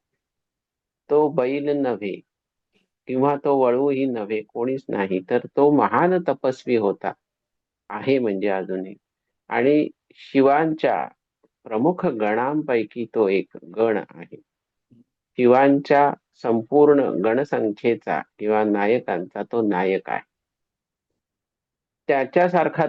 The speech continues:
तपस्वी दुसरा सापडणं कठीण आहे. त्याच्यासारखा तपस्वी जर शोधायचा झाला तर त्याची तुलना रावणाशीच करायला हवी, कारण रावण आणि नंदी यांसारखे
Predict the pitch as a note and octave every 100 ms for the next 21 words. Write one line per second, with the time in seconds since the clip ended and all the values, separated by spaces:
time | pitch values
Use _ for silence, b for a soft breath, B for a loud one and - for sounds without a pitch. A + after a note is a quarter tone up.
0 | - - C#3 C#3 - C3 B2+ B2 A2+ A#2+
1 | B2 B2 - - _ - A#2 A2 B2 A#2+
2 | B2 - G2+ - C3+ A#2 A2 G#2 A2 G2+
3 | - C3 C#3 - - A#2+ A#2 - A#2+ -
4 | B2 A#2+ A#2+ G#2+ G2+ G#2+ - G#2 F#2 F2
5 | F2 F2 - _ _ _ A2+ G#2+ G#2 C3
6 | B2 A#2+ A2 A#2+ A#2 A2+ G#2 G2 G#2+ B2
7 | C3 - - G#2 F#2 F#2 F#2 F#2 G2 G#2
8 | A2 G2+ G2 G2 G2+ A#2 C#3+ C#3+ - G#2+
9 | G#2+ G2+ G2+ G#2 A#2 A2 G2+ A#2+ A#2+ A2
10 | G#2 -